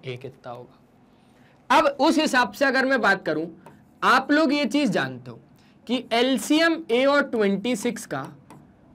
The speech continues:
और into एचसीएफ़ ए और ट्वेंटी सिक्स का कितना होगा भैया? ए और ट्वेंटी सिक्स होगा।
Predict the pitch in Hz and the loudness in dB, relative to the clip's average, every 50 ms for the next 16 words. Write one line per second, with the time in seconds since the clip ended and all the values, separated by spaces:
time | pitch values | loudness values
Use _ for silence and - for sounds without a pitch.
0 | _ _ - 214 240 240 240 - 233 233 254 247 202 - 302 302 - - - 226 | _ _ 0 2 2 2 0 0 0 2 2 2 0 0 0 0 0 -2 -2 -2
1 | 233 220 - - - - 302 302 247 233 - - - - - - - - - _ | -2 -4 -6 -6 -2 0 2 2 2 0 0 -4 -8 -14 -20 -20 -20 -20 -20 _
2 | _ - - - _ _ _ - - - - _ _ _ - - - _ _ _ | _ -20 -20 -20 _ _ _ -20 -20 -20 -20 _ _ _ -20 -20 -20 _ _ _
3 | _ _ _ _ _ - - - 196 196 208 220 226 226 220 226 220 214 208 208 | _ _ _ _ _ -20 -6 0 2 2 4 4 4 2 2 0 2 2 2 0
4 | 202 208 233 226 226 226 220 226 - - 208 202 196 - - _ _ _ _ _ | 0 -2 -4 -2 -2 -4 -6 -8 -10 -10 -10 -10 -12 -16 -20 _ _ _ _ _
5 | _ _ _ _ _ _ _ _ _ _ _ _ - 208 202 202 202 - 247 240 | _ _ _ _ _ _ _ _ _ _ _ _ -4 -4 -4 -4 -4 0 2 4
6 | 233 233 233 233 247 233 226 233 220 220 233 240 240 240 - - - _ _ _ | 4 4 4 4 4 4 2 2 2 0 0 -2 -2 -6 -12 -20 -20 _ _ _
7 | _ _ _ _ - - - _ _ - - _ _ _ _ - - - - 160 | _ _ _ _ -20 -20 -20 _ _ -20 -20 _ _ _ _ -20 -20 -12 -6 -2
8 | 170 175 185 185 190 185 185 185 180 180 175 175 175 190 185 180 175 175 - - | 0 2 2 2 2 2 0 0 -2 -2 -2 -2 -2 -4 -4 -4 -6 -10 -10 -10
9 | 156 151 147 143 | -10 -10 -10 -12